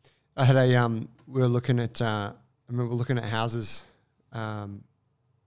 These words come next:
early, uh, mid last year. And, uh, we looked at this place, um, in Haberfield, actually, this small,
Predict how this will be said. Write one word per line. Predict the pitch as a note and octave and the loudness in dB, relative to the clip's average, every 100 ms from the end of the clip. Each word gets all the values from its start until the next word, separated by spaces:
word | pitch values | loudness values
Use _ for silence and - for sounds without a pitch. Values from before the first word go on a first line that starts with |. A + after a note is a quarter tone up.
| _ _ _ C3+ | _ _ _ -6
early, | B2 A2 A2 A2 G2+ A2 | -4 -4 -8 -10 -10 -8
uh, | A2 | -6
mid | A#2+ C3+ | -4 -2
last | A#2 A#2 A#2+ | -4 -4 -6
year. | A#2 A#2+ C3+ - _ _ _ _ - | -8 -8 -10 -18 _ _ _ _ -4
And, | B2 A#2+ | -2 0
uh, | A#2 A2+ C3 | 0 0 0
we | C3 | 2
looked | C3+ C3 | 2 0
at | B2+ - | -6 -12
this | A#2 A2+ | -18 -18
place, | - B2 A#2+ A2 - - - | -8 -4 -2 -2 -6 -8 -10
um, | A2+ G#2+ G#2 - | -6 -6 -8 -10
in | A#2 A2 G#2 G2+ | -8 -6 -6 -8
Haberfield, | F#2+ D3 B2+ A#2 G#2+ G#2+ | -6 -6 -4 -6 -6 -6
actually, | - B2 C#3 | -4 -4 -4
this | A2 - | -4 -8
small, | - A#2 G#2 | -6 -6 -6